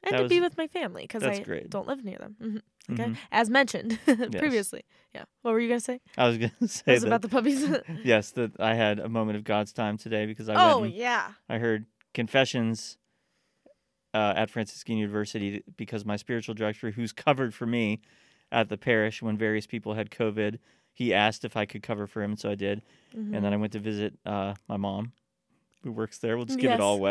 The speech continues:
Speaker 2: away.
Speaker 1: <laughs> Yeah.
Speaker 2: Um, but somebody there had just gotten a puppy, like, just in that hour adopted.
Speaker 1: Oh, it was in that
Speaker 2: Like,
Speaker 1: hour. I
Speaker 2: this
Speaker 1: didn't
Speaker 2: tiny,
Speaker 1: know that.
Speaker 2: tiny little puppy.
Speaker 1: Oh.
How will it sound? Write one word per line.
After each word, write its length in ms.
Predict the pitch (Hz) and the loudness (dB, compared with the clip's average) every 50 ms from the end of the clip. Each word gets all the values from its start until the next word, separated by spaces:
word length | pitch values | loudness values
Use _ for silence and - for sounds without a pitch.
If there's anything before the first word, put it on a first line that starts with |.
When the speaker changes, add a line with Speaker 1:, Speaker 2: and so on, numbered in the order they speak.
| 214 294 | 4 6
Speaker 2:
away. 120 | 294 285 | 6 8
Speaker 1:
<laughs> 0 | |
Yeah. 680 | 285 277 302 349 311 311 311 294 - 277 269 269 254 156 - | 10 10 12 12 12 12 12 10 10 8 6 2 -2 -4 -4
Speaker 2:
Um, 100 | 269 - | -2 0
but 140 | 123 113 - | 0 0 2
somebody 300 | - 139 127 120 117 113 | 0 0 2 2 4 4
there 180 | 107 110 110 107 | 4 4 4 2
had 160 | 110 104 98 | 0 -4 -4
just 320 | 101 107 113 110 - - | 0 2 2 2 2 0
gotten 340 | - 117 107 104 98 101 98 | 0 2 2 2 2 0 -4
a 40 | 95 | -6
puppy, 420 | - - 113 101 95 - 95 95 | -4 0 0 0 0 0 -6 -4
like, 160 | 95 95 95 | -4 -6 -6
just 480 | 101 - 127 123 117 113 - - - - _ _ | -2 4 6 6 6 4 2 -10 -14 -20 _ _
in 180 | - 131 135 131 | -2 0 2 4
that 180 | 123 120 117 - | 6 4 4 6
hour 460 | - 107 107 107 104 98 95 95 92 - _ _ _ _ _ - | 4 4 4 4 4 2 0 -2 -4 -8 _ _ _ _ _ -6
adopted. 680 | 104 101 95 117 107 107 - - 98 98 92 92 95 _ _ _ - | -4 0 2 4 4 4 4 2 -2 -2 -2 -2 -6 _ _ _ 2
Speaker 1:
Oh, 140 | 311 349 349 | 4 4 4
it 60 | 311 | 4
was 120 | 302 254 - | 2 0 0
in 200 | - 285 320 330 | -2 -2 2 4
that 180 | 339 320 - - - | 6 6 6 6 4
Speaker 2:
Like, 80 | - 220 | 6 8
Speaker 1:
hour. 220 | 240 285 269 233 214 | 8 8 8 8 8
I 160 | 180 233 277 | 6 6 6
Speaker 2:
this 120 | 277 269 | 4 4
Speaker 1:
didn't 180 | 285 302 277 247 | 4 4 6 6
Speaker 2:
tiny, 280 | 247 - - 143 135 135 127 | 8 8 8 8 8 6 6
Speaker 1:
know 80 | - - | 6 6
that. 180 | - 247 214 | 4 2 0
Speaker 2:
tiny 400 | - - 147 139 131 123 120 113 | 0 0 2 2 2 2 2 0
little 240 | 110 110 110 104 104 | 0 0 0 0 -2
puppy. 480 | 95 - 120 107 98 104 101 101 98 107 | -2 0 0 0 0 0 -2 -2 -2 -4
Speaker 1:
Oh. 220 | 117 - - | -8 -16 -18